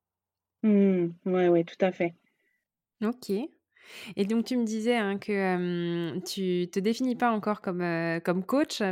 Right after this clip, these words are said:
Speaker 2: parental, heu, puisque tu es en formation de coaching. Hem,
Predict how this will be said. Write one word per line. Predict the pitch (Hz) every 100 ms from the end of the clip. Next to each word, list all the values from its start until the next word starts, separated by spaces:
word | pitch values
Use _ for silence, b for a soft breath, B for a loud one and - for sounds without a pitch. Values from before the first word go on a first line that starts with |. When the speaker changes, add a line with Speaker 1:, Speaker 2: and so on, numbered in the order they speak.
| 185
Speaker 2:
parental, | 190 190 190 214 233 233 - B B B
heu, | 180 180 185
puisque | 196 - 185
tu | - 190
es |
en | 190 214
formation | 202 185 180 170 254
de |
coaching. | - 180 - - 240 247 180 B B B B
Hem, | 185 180 175 175 170 170